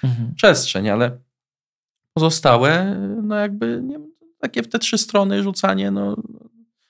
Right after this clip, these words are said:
Speaker 2: tak nam weszło. Natomiast pytanie po co? Natomiast dwoma rzutami okadzamy, e, relikwie świętych i, e, figury czy obrazy, e, świętych czy Matki Bożej,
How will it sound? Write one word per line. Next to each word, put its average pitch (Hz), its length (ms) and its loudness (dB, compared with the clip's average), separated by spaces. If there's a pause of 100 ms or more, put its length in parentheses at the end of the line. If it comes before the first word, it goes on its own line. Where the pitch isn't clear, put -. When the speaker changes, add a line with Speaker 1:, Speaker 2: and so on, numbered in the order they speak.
(460)
Speaker 2:
tak 233 160 4
nam 240 160 4 (220)
weszło. 110 420 4
Natomiast 151 500 0
pytanie 165 300 2
po 90 140 -4
co? - 260 -10 (800)
Natomiast 139 500 2
dwoma 151 460 6
rzutami 120 720 -2 (600)
okadzamy, 135 1000 2 (400)
e, 117 240 2
relikwie 123 680 -2
świętych 127 760 -4 (180)
i, 151 440 -2 (500)
e, 117 400 -2 (340)
figury 123 540 2
czy - 220 -6
obrazy, 104 720 -2 (880)
e, 104 60 -12
świętych 110 460 -4
czy - 120 -8
Matki 101 300 -8
Bożej, - 500 -8